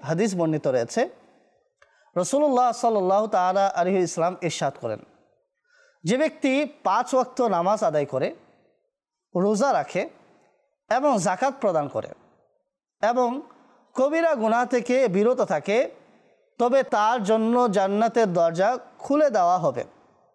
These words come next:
এবং তাকে বলা হবে, 'নিরাপত্তার সাথে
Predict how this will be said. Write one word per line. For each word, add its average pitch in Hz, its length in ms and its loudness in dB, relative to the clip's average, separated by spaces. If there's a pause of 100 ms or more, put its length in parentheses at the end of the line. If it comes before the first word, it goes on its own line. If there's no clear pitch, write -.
(260)
এবং 208 340 0 (100)
তাকে 185 500 -2 (140)
বলা 160 360 2
হবে, 180 380 0 (1400)
'নিরাপত্তার 247 720 0
সাথে 202 480 -4